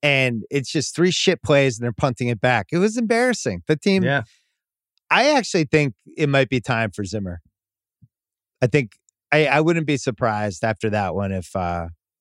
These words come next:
Speaker 1: if he got knocked
Speaker 2: So
Speaker 1: out
Speaker 2: what do you
Speaker 1: tomorrow.
Speaker 2: do? Do you w-, really? Because, you know, the Falcons are, have the seventh seed right now and they're four and four.
Speaker 1: Yeah.
Speaker 2: And the Vikings and a whole host of other teams are three and five.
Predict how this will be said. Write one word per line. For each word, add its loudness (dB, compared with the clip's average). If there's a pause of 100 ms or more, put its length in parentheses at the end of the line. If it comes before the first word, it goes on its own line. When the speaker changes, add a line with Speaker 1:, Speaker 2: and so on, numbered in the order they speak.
(160)
Speaker 1:
if -8
he -2
got -2
knocked -4
Speaker 2:
So 6
Speaker 1:
out 4
Speaker 2:
what 8
do 0
you 2
Speaker 1:
tomorrow. -2
Speaker 2:
do? 2
Do 0
you 6
w-, -2
really? 4
Because, 0
you 0
know, 2
the 2
Falcons 2
are, 4
have 2
the 0
seventh 0
seed -2
right -4
now -6
and -6
they're -2
four 2
and -2
four. -4 (640)
Speaker 1:
Yeah. 6
Speaker 2:
And 4
the 0
Vikings 2
and -4
a -4
whole -2
host -2
of -4
other 0
teams -8
are -8
three -6
and -8
five. -4